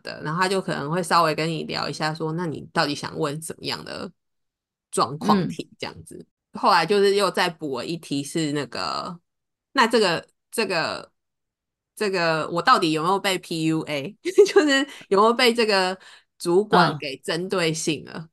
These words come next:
Speaker 1: 就是是不是我，
Speaker 2: 嗯，嗯，嗯，嗯。
Speaker 1: 我想的那个问题啊，是不是就是，哦，就是你就是偏爱谁啊？你就是不，
Speaker 2: 嗯。
Speaker 1: 就是不待见我们啊，什么什么的。
Speaker 2: 嗯，嗯，嗯，嗯，嗯。
Speaker 1: 对，那他就，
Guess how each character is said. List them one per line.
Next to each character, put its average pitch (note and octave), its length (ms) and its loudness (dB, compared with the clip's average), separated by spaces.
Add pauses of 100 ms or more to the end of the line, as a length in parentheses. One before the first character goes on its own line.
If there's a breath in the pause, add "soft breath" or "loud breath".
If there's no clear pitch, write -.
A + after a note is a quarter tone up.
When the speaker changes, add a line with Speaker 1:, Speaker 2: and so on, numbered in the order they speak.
Speaker 1:
就 A3 180 4
是 A#3+ 80 6
是 B3 100 2
不 G#3+ 40 10
是 G#3 80 10
我， - 20 10
Speaker 2:
嗯， F#3 60 8
嗯， F#3 160 6
嗯， F3+ 140 2
嗯。 - 20 0
Speaker 1:
我 F3+ 60 2
想 F3+ 200 2
的 D#3 100 2
那 G3+ 100 4
个 G#3+ 120 6
问 G#3 200 4
题 D#3 200 -4
啊， D#3 120 -2
是 C4 100 -2
不 B3+ 60 0
是 B3+ 80 0
就 B3+ 120 -2
是， C4 120 2
哦， C4 320 4
就 C#4 100 -4
是 C#4 140 -2
你 G3 120 -2
就 A3+ 160 -2
是 C4 80 -6
偏 A#3+ 220 -4
爱 A3+ 160 -2
谁 D#3+ 340 -6
啊？ E3+ 380 -2
你 D#3+ 60 -4
就 G3 100 -4
是 A3+ 80 -4
不， G#3+ 300 0
Speaker 2:
嗯。 G3 500 4
Speaker 1:
就 F3+ 60 2
是 - 80 -8 (360)
不 G#3 120 -4
待 A#3 240 4
见 A3 260 0
我 D#3 160 -2
们 C#3+ 300 -6
啊， D3 200 -4
什 D3+ 140 -8
么 C3+ 100 -6
什 - 140 -8
么 F2 120 -8
的。 - 340 -10
Speaker 2:
嗯， G3+ 120 -2
嗯， G3 320 0
嗯， F#3 200 -8
嗯， E3 260 -10
嗯。 D#3 60 -10
Speaker 1:
对， F3 180 0
那 E3+ 160 -2
他 F3 100 2
就， F3+ 160 -2